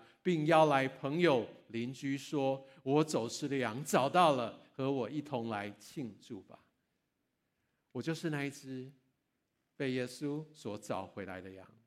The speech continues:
或者你想说，“那大概就是我吧。”或者你可以想到有一些人，他过去很荒唐，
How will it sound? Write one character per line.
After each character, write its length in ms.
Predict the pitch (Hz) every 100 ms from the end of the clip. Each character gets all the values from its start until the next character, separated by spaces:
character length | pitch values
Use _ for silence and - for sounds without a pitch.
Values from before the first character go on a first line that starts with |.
| _ _ _ _ _ _ _ _ _ _
或 100 | 202
者 120 | 180
你 120 | 165
想 280 | 170 156 131
说 280 | 143 156 151 160
，“那 80 |
大 120 | 160 160
概 40 |
就 140 | 156
是 120 | 160 170
我 220 | 131 90
吧。” 160 | 101 113 _ _ _ _ _ _ _ -
或 80 |
者 120 | 185 165
你 120 | 143
可 120 | 170
以 40 |
想 200 | 175 147
到 120 | 151 160
有 140 | 131
一 40 |
些 180 | 151 170
人， 100 | 147
他 80 | 156
过 220 | 160 180
去 200 | 175 185
很 120 | 143 120
荒 300 | 165 160 170
唐， 320 | 131 113